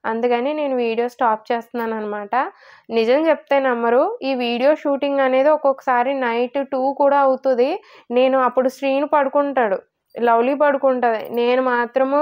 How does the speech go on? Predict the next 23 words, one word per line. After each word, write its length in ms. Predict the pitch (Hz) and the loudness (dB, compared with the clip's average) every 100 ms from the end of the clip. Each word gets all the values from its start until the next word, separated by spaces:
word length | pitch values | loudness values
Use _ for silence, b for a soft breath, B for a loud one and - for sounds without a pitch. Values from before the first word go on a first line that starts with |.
| 311 | 2
ఎడిటింగ్ 540 | 254 226 226 262 262 | 0 0 -2 -4 -2
కానీ 340 | 247 233 240 247 | 0 0 0 -4
ప్రతిదీ 680 | 233 233 214 - 269 285 302 | -4 -6 -6 -6 -4 -4 -4
చెక్ 260 | 302 269 - | -2 -4 0
చేస్తాను. 600 | 269 254 - 247 226 269 370 B B B | -2 -2 -2 -2 0 -2 -4 B B B
నేను 200 | 240 254 | 0 0
మాట్లాడే 540 | 240 233 240 262 262 269 | 0 -2 0 0 2 0
ప్రతి 380 | 277 247 233 269 | 0 -2 -2 -2
వర్డ్ 340 | 269 247 240 277 | 0 2 2 2
చెక్ 240 | 285 254 - | 0 -2 0
చేసుకుని 520 | 262 247 - 240 262 | -2 -2 -4 -4 -4
నేను 220 | 277 254 | -2 -2
ఆ 80 | 247 226 | -2 -4
వీడియో 400 | 226 226 233 254 | -4 -2 0 0
అనేది, 480 | 247 240 233 233 349 440 B B B | 0 -2 -2 -2 -2 -4 B B B
ఆ, 80 | 226 220 214 - - | -2 0 -2 -6 -2
ఎడిట్ 340 | 233 247 269 | 0 0 -2
చేసుకుని 640 | 294 277 277 - 285 311 403 339 | 0 0 0 -4 -2 -2 -6 -4
దాన్ని 320 | 247 247 247 | -4 -2 -2
అప్‌లోడ్ 440 | 233 - 247 269 | -4 -2 0 2
పెట్టుకుని 560 | 269 269 - 269 269 349 440 b b | 2 0 0 -2 0 -2 -8 b b
మళ్ళీ 400 | 247 233 247 285 311 294 277 - | -4 -2 -2 -2 -2 -2 -2 0
అదంతా 500 | 240 240 233 240 277 | -2 0 -4 -2 0